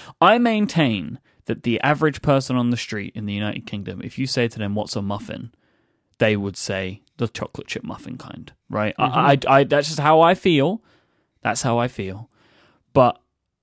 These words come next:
Speaker 1: what has been proven to me is that muffins run rife in this fair land, and they are the Egg McMuffin kind.
Speaker 2: Have you seen the Muffin Top episode of, uh, Seinfeld yet?
Speaker 1: No, not yet.
Speaker 2: Oh, that's, that's, that's the American kind of muffins.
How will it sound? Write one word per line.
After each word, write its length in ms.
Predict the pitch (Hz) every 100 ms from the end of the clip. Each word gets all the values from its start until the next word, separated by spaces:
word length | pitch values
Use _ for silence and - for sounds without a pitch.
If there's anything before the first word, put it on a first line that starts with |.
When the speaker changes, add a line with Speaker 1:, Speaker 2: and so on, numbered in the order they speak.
| _ -
Speaker 1:
what 220 | 131 143
has 140 | 131
been 180 | 127 120
proven 320 | 127 117 110
to 100 | 104
me 300 | 110 104 98
is 140 | - 107
that 160 | 104
muffins 640 | - 113 107 110 104 104 -
run 260 | - 110 101
rife 480 | 98 101 - - - _ _ _
in 120 | 110
this 200 | 98 -
fair 180 | - 82
land, 380 | - 71 - - _ _ _
and 160 | 117 107
they 140 | 104
are 300 | 101 101 104 -
the 220 | - 143 143
Egg 180 | 147 139
McMuffin 720 | 143 143 131 113 - 101 104
kind. 460 | - 101 82 - - _ _ _ _ -
Speaker 2:
Have 140 | 165
you 60 | 185
seen 180 | 208
the 60 | 196
Muffin 260 | 156 160 170
Top 240 | 170 165
episode 400 | 165 165 160 151
of, 220 | 143 127
uh, 240 | 127 120 120
Seinfeld 460 | 151 143 - 151
yet? 160 | 160 175 - _ _ _ _ _ _
Speaker 1:
No, 240 | 131 127 113
not 160 | 117
yet. 200 | 110 98 - _ _ _ _
Speaker 2:
Oh, 520 | 117 131 143 143 127
that's, 240 | 127 131 -
that's, 320 | 139 131 -
that's 300 | - 127 -
the 180 | 120 101
American 380 | 110 104 - 110
kind 180 | 107
of 60 | 92
muffins. 500 | 92 - - - -